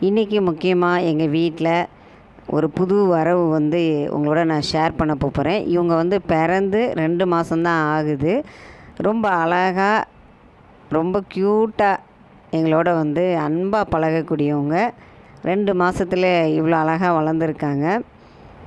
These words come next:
இப்போ வந்துட்டு ஊஞ்சல்ல ஆடுறதுக்கான ட்ரைனிங் வந்து நடந்துட்டு இருக்கு.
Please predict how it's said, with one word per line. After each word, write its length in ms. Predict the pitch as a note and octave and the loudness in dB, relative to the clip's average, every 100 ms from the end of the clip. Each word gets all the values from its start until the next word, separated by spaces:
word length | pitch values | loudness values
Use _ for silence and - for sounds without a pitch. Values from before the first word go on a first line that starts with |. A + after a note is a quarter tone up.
| - - - | -20 -10 -2
இப்போ 400 | G3 G#3 G3+ F3 | -2 2 2 2
வந்துட்டு 460 | E3+ D3+ G3 F3+ | 0 0 2 2
ஊஞ்சல்ல 560 | D#3+ F#3 A3+ G#3+ G3+ F#3 | 2 2 2 2 2 2
ஆடுறதுக்கான 800 | E3 D#3+ E3 E3+ D#3+ C#3+ D3+ F3 | 2 2 0 0 -2 -2 -2 -2
ட்ரைனிங் 500 | E3 E3 F3+ F#3+ F3 | -2 0 0 0 0
வந்து 240 | D#3 D3+ | 0 0
நடந்துட்டு 720 | D#3 D3 D3+ E3+ D3+ D3+ D3 D3 | 0 -2 -2 -2 -4 -2 -2 0
இருக்கு. 500 | D#3 D3 D3 F3+ | -2 -2 -2 -2